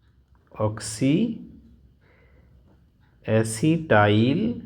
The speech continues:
নাইট্রেট।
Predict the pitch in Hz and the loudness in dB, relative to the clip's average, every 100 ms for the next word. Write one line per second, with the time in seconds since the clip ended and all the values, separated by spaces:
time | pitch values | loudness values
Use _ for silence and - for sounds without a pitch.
0 | - - _ _ _ - - - _ - | -18 -20 _ _ _ -20 -20 -20 _ -20
1 | _ - - - - - 107 110 110 107 | _ -20 -20 -20 -20 -6 0 2 4 4
2 | 107 107 - 113 95 | 2 0 -2 -2 -2